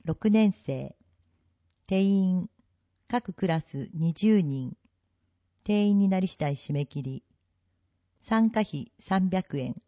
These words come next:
申し込み、問い合わせ。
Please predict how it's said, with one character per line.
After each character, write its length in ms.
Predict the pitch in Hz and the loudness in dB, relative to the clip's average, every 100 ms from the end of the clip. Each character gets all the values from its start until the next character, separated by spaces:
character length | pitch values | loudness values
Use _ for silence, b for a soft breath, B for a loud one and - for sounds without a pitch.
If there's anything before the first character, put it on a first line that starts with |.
| _ _ _ _ _ _ _ _ _ _ _ _ | _ _ _ _ _ _ _ _ _ _ _ _
申 180 | 226 240 | 4 4
し 120 | 233 - | 2 0
込 120 | 220 | 2
み、 240 | 202 190 _ | 4 0 _
問 240 | 208 208 | 2 2
い 40 | 196 | 2
合 80 | 185 | 0
わ 120 | 185 | -2
せ。 340 | - 165 165 | -2 -4 -4